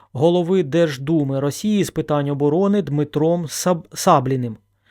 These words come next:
Такий підрозділ займається здебільшого операціями з безпілотниками.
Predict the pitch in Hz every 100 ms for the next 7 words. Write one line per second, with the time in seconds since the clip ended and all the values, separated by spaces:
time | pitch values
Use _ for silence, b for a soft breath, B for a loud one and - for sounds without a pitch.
0 | b b b b b - - 233 220 208
1 | 190 123 139 127 147 170 202 190 165 170
2 | 135 156 196 185 175 160 170 156 165 170
3 | 190 180 175 170 170 165 160 - 120 123
4 | 180 - 202 208 175 143 127 120 113